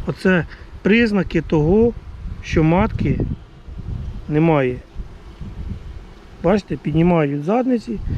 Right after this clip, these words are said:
і роблять вентиляцію. Ну, якби вони тривожаться.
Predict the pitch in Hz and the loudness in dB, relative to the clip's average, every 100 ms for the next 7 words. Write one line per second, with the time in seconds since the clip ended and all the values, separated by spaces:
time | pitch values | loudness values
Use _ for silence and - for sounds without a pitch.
0 | - - - - 214 196 220 196 185 185 | -2 -4 -4 0 4 6 4 2 0 0
1 | 180 190 190 165 - 156 143 143 - - | -2 0 2 0 -2 -10 -12 -14 -18 -14
2 | - - - 185 220 208 190 175 156 143 | -14 -14 -2 4 6 6 4 2 2 -2
3 | 123 - - 185 175 156 165 147 - - | -6 -16 -6 0 0 0 -2 -2 -8 -20
4 | - - - - 156 170 202 180 208 220 | -20 -20 -20 -10 0 4 4 4 2 4
5 | 269 254 180 147 - 135 | 4 4 4 0 -2 -6